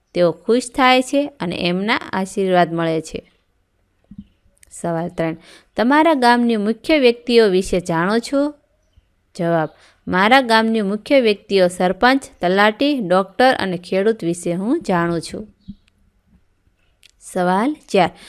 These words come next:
ફરિયાદ કરવાની જરૂર શા માટે પડે? ફરિયાદ કરવા ક્યાં ક્યાં જવાય? જવાબ,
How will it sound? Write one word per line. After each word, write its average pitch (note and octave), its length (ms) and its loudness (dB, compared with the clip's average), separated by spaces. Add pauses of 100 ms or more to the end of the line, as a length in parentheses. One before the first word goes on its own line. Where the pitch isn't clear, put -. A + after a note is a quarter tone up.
(260)
ફરિયાદ C4 300 4
કરવાની A#3+ 500 2
જરૂર F#3+ 320 0
શા B3 320 0
માટે A3+ 320 0
પડે? F3 400 -4 (500)
ફરિયાદ A3+ 320 4
કરવા A3 360 2
ક્યાં E3+ 320 -4
ક્યાં A#3+ 260 2
જવાય? B3 500 0 (880)
જવાબ, E3 300 -2